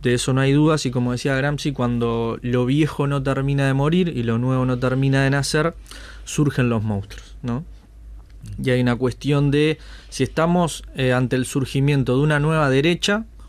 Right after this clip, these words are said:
o si es la vieja derecha de siempre con otros ropajes y otro maquillaje simplemente para esconder su, su, los intereses de siempre, ¿no?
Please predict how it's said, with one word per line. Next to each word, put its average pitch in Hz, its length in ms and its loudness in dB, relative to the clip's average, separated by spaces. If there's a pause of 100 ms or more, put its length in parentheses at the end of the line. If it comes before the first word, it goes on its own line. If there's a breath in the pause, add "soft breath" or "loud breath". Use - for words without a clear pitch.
(120)
o 208 260 2
si 170 220 0
es 170 60 4
la 160 160 4
vieja 160 360 2
derecha 160 600 0
de 123 220 0
siempre 156 540 -2
con 139 200 2
otros 143 280 0
ropajes 143 760 -2 (500 loud breath)
y 127 140 -2
otro 135 220 0
maquillaje 131 800 -2 (480 loud breath)
simplemente 139 640 2
para 123 200 -2
esconder 117 500 -2
su, 113 300 -8
su, 110 380 -6 (240)
los 127 220 -2
intereses 131 460 0
de 113 100 -2
siempre, - 460 -8
¿no? 151 240 -4